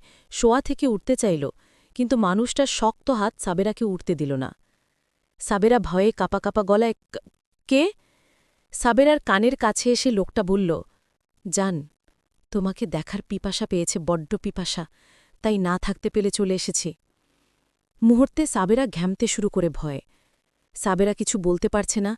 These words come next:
তার চোখ থেকে শুধু পানি গড়িয়ে পড়ছে। ঈশান সাবেরার চোখ মুছে দিতে দিতে বলল, "এমন করে কান্না করলে কিন্তু আমার খুব রোমান্স করতে ইচ্ছা করবে। আমি রোমান্স শুরু করলে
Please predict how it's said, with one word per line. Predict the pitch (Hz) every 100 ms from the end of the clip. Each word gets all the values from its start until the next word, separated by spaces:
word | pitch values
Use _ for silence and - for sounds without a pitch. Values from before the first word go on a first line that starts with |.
| - _ _
তার | 202
চোখ | 185 202 202 -
থেকে | 233 240
শুধু | - 220 233
পানি | 190 185 214
গড়িয়ে | 190 175 170 -
পড়ছে। | 156 - 147 - _ _ _ _ _ _ _ 240
ঈশান | 233 269 262
সাবেরার | - 190 196 220 -
চোখ | 214 -
মুছে | 196 175 226
দিতে | 214 202 214
দিতে | 202 220
বলল, | 175 208 208 - _ _ _ _ _ _ _ 180
"এমন | 170 190
করে | 196 226 254
কান্না | 165 170 180
করলে | - 196 196
কিন্তু | 226 208
আমার | 240 247 -
খুব | 240 208
রোমান্স | 185 175 170 -
করতে | 185 -
ইচ্ছা | 175 - 175
করবে। | 170 143 147 - _ _ _ _ _ _ 202
আমি | 196 190
রোমান্স | 180 185 208
শুরু | - 202 208
করলে | 247 220